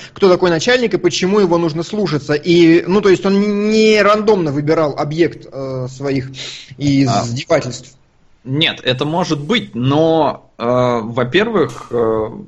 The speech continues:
Speaker 2: ну, там же суд после этого был, после вот этого случая, потому что это самый такой громкий скандал, потому что было, ну, изнасилование фактически.
Speaker 1: Да.
Speaker 2: А, и как бы,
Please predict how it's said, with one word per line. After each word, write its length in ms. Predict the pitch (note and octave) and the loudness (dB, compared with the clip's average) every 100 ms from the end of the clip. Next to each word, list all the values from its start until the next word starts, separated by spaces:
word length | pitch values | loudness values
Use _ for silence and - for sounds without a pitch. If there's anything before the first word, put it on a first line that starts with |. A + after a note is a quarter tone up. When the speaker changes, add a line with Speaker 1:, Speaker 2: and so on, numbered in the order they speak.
| - | -10
Speaker 2:
ну, 180 | C3+ D#3 | -2 -2
там 220 | D#3 D3+ | 0 -2
же 100 | C#3 | -2
суд 320 | C3 A3 G#3+ | -4 -4 -6
после 320 | - C#3+ B2+ C3 | -4 -4 0 -2
этого 260 | B2+ A2+ | -2 -4
был, 280 | A2+ A#2+ G#2+ | -2 -2 -2
после 420 | - - B2 C3 | -6 -4 -4 -2
вот 160 | B2 C3 | -2 0
этого 240 | B2 A2+ | 0 -2
случая, 460 | A2+ C3+ C3+ A#2+ A2 | -4 -4 -2 -2 -2
потому 320 | - A#2+ A#2+ | -2 -4 -4
что 240 | B2+ B2+ B2 | -4 0 0
это 340 | B2 A#2 B2 | 0 0 -2
самый 320 | - C#3+ B2 | 0 0 0
такой 220 | A#2 B2+ | 0 0
громкий 440 | B2 C3+ A3+ G#3 B2+ | 0 0 0 -2 -4
скандал, 580 | C3 B2 B2 C3+ A#2 G#2+ | -2 -2 0 0 0 -4
потому 380 | - G#2+ A2 | -8 -10 -10
что 340 | A2 - A2+ A2 | -8 -4 -2 -2
было, 580 | G#2 A2+ A#2+ A#2 A2+ G#2 | -4 -2 2 2 0 0
ну, 160 | B2+ A2+ | 0 0
изнасилование 840 | A2 A2+ G#2+ A3 C4 D3 A2+ G#2+ | 0 -2 0 2 2 2 2 0
фактически. 720 | G2+ A2 C3 G#2 - - - - - - - C3+ | -2 -4 -4 -6 -8 -10 -14 -14 -20 -20 -20 -12
Speaker 1:
Да. 160 | C3 C3+ C3 | -10 -10 -12
Speaker 2:
А, 1000 | D3 - B2 A#2+ A#2+ - A#2 A2+ - - - _ _ - - - | -14 -6 0 2 4 4 4 2 -4 -12 -20 _ _ -20 -20 -8
и 260 | C3 C3+ | -2 -2
как 340 | C3 C#3+ B2+ B2 | 0 -2 -2 0
бы, 640 | D3 C#3 C#3 B2 - - | 4 4 4 0 -4 -12